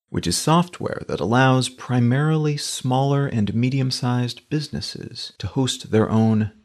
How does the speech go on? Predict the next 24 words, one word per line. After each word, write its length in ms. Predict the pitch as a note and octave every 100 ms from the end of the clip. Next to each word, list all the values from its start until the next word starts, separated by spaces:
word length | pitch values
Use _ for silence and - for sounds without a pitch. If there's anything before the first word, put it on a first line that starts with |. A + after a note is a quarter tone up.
| _
email 320 | C3 B2 F#2
services, 760 | - - - - - - - - _ _
rather 260 | - G#2+ B2
than 180 | A#2 A2+
using 340 | A2 G#2+ G#2+
a 100 | F#2
cloud-based 640 | G2 - D2 - - -
option, 500 | C#3+ D#3+ - - - G2 _ -
like 160 | G#2
those 200 | B2 A#2+
offered 360 | A#2 A2 A2+ F2
by 340 | E2+ D2+ B1+
Microsoft, 680 | G2+ B2+ C3 B2+ A#2+ A#2 -
but 100 | F#2+
also 380 | G2+ A2 - -
Google 460 | A#2 B2 B2 A#2
and 200 | - G2
other 180 | - E2+
such 340 | F#2+ - - -
internet-focused 920 | G2+ - - - - - - - - _ _
companies. 680 | - C#3 - - - - - _ _ _ -
Throughout 320 | A2+ B2 B2+
the 60 | F#2
month, 500 | C#3 E3+ A#2 -